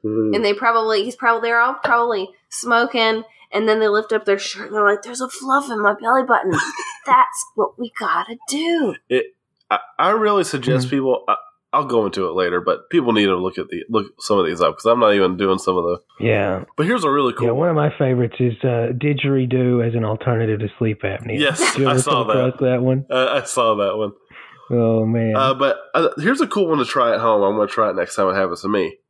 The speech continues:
Speaker 1: It's a ignoble for medicine.
Speaker 3: Okay.
Speaker 1: And it's for discovering if you have an itch on the left side of your body, you can relieve it by looking into a mirror and scratching the right side of your body, or vice versa.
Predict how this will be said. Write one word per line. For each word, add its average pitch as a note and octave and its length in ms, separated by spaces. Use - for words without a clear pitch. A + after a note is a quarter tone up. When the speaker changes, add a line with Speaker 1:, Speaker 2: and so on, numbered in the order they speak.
Speaker 1:
It's A2 160
a G#2+ 160
ignoble B2 440
for D#3 140
medicine. A#2+ 500
Speaker 3:
Okay. G2+ 420
Speaker 1:
And A#2 560
it's C#3 160
for C#3+ 160
discovering C3 640
if C#3 160
you C#3+ 80
have B2+ 120
an A#2 140
itch D3+ 200
on B2 80
the G#2 80
left A#2+ 220
side F#3+ 160
of G#3 40
your G#3+ 120
body, A#2 440
you D#3 160
can D#3 160
relieve F3 600
it A2 200
by A#2 100
looking C#3+ 420
into A#3 240
a G#3+ 80
mirror A2+ 380
and A#2 120
scratching B2+ 720
the G#2+ 120
right C3 340
side F2 300
of E2 120
your - 120
body, - 380
or A2+ 160
vice G2+ 260
versa. G#2 300